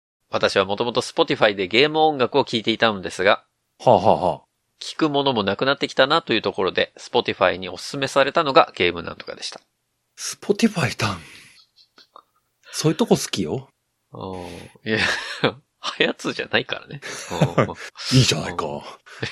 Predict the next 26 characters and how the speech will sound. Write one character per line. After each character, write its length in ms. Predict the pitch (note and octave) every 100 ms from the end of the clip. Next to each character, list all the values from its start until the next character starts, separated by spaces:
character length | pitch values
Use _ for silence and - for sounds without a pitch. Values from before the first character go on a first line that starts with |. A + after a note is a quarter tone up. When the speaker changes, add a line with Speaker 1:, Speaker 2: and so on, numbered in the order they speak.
| - - C#3+
Speaker 1:
や 80 |
い 60 | G2+
や、 80 | G2
ま 100 | G2
あ、 40 |
小 140 | B2 B2
平 140 | D#3+
さ 120 | E3+
ん 60 | E3
は 80 | F3
ね、 180 | - - _ -
小 60 |
平 120 | D#3+
さ 80 | F#3
ん 20 | E3+
は 80 |
い 60 | D#3+
い 40 |
で 60 | A2
す 60 | -
け 60 |
ど、 40 | E2+
別 220 | G#2 A2+
に 80 | G#2
僕、 400 | G#2+ G2 G2+ - _
あ、 180 | - F#2